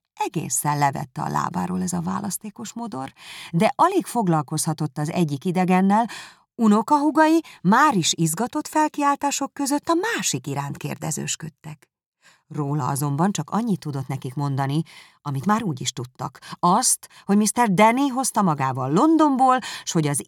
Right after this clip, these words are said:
X grófság ezredében nevezik majd ki hadnaggyá. Hozzátette, hogy egy teljes óráig figyelte, amint az ismeretlen fels alá sétált az utcán. Ha mister Wickham történetesen újra felbukkan,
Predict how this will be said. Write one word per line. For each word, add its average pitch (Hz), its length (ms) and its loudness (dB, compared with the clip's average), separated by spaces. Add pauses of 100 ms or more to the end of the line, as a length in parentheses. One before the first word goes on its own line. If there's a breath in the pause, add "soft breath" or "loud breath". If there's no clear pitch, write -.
(160)
X - 180 -2
grófság 180 680 2
ezredében 151 640 0
nevezik 143 560 -6
majd - 300 -14
ki 175 280 -6 (240)
hadnaggyá. - 1040 -20 (1080)
Hozzátette, 185 1000 -4 (340 loud breath)
hogy 175 280 0 (100)
egy 320 220 0 (100)
teljes 330 640 2
óráig 147 520 -2
figyelte, 151 460 -2
amint 147 240 -2
az 160 140 -2
ismeretlen 156 800 -2
fels 240 460 4
alá 151 340 -4
sétált 139 500 -4
az 143 120 -6
utcán. - 640 -10 (420 loud breath)
Ha 175 120 4
mister 156 300 4
Wickham 165 440 2
történetesen 139 680 -2
újra 156 300 0
felbukkan, 254 680 2